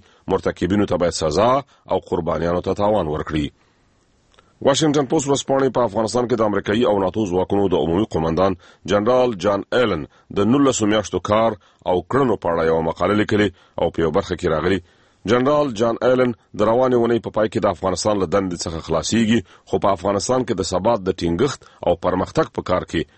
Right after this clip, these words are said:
د زیاتې ستاینې وړ دی. واشنګټن پوسټ لیکي، کله چې جان ایلن د دوه زره یولسم کال اوړي کې په افغانستان کې په دندې وټاکل شو، هغه مهال افغان ځواکونو د عملیاتو یو پر دریمه برخه پر مخ وړله، خو نن سبا دا ځواکونه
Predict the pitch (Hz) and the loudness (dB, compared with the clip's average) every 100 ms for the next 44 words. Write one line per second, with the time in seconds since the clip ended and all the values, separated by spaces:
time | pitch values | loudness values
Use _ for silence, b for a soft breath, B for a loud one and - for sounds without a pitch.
0 | b - 82 98 104 87 87 82 82 87 | b -4 0 0 0 -4 -2 0 0 0
1 | 76 80 76 b b b b 123 127 135 | 0 -2 -4 b b b b 0 0 0
2 | 139 123 151 131 123 139 b b b 147 | 0 0 0 0 0 0 b b b 0
3 | 147 131 110 120 - 135 135 127 - b | 2 0 0 0 2 2 2 0 -4 b
4 | 101 98 135 127 120 113 107 104 135 127 | -4 0 0 2 4 4 2 2 0 0
5 | 117 117 - 147 123 - 92 95 80 92 | 0 0 2 2 2 0 -2 -2 0 -2
6 | 90 113 107 95 87 101 95 98 107 107 | 0 -2 -2 -2 0 0 2 0 0 0
7 | 104 107 104 B B - 135 135 127 131 | 0 0 -2 B B -2 0 2 0 0
8 | 127 101 87 120 131 92 92 101 92 73 | 0 -2 0 0 0 0 -2 0 -2 -2
9 | B - 95 98 98 117 123 107 107 98 | B -4 -2 0 0 0 0 0 0 0
10 | 90 85 127 107 87 - 78 80 92 107 | -2 0 2 2 0 -4 -4 -2 0 2
11 | 113 113 110 b b - 92 131 147 95 | 2 2 0 b b -4 0 0 0 0
12 | 85 78 b b b 80 120 110 120 123 | -2 -4 b b b 0 0 2 -2 0
13 | 127 | 0